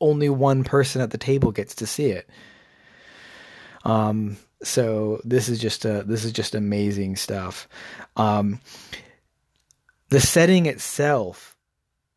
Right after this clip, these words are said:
is something that I haven't seen before. It's basically, so Woodfall is a little village on the swamp run by witches and magic users,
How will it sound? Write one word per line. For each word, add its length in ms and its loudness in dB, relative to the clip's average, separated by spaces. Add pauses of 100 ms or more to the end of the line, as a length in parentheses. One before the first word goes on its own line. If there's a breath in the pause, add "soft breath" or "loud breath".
is 100 0
something 300 0
that 100 0
I 80 -2
haven't 380 0
seen 320 0
before. 560 -2
It's 160 -4
basically, 640 4
so 160 0
Woodfall 640 2
is 220 -2
a 40 -2
little 260 4
village 340 4
on 100 0
the 80 -2
swamp 460 -4
run 200 0
by 160 -2
witches 560 0
and 140 2
magic 400 0
users, 540 0